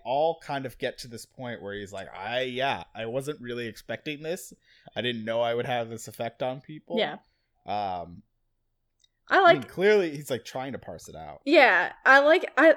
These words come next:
Speaker 2: I think this is a pretty good song. I do, I do like that he, mm, you know, is being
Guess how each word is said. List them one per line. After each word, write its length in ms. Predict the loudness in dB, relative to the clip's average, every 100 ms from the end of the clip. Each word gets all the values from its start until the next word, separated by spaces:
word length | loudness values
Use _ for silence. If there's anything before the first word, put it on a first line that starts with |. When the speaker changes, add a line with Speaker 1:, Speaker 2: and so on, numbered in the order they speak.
| 4
Speaker 2:
I 80 | 0
think 240 | 0 -2
this 80 | -2
is 60 |
a 60 | 0
pretty 240 | 4 6
good 200 | 8 6
song. 440 | 4 0 0 -6 -6
I 120 | 0 0
do, 400 | 0 -2 0 4
I 120 | 4
do 180 | 6 4
like 180 | 4 4
that 140 | 2
he, 480 | 2 -4 -4 -8 -10 _ _ _ -10
mm, 120 | -8 -4
you 140 | -2
know, 220 | -2 -4 -4
is 200 | -2 -2
being 340 | -2 -2 -2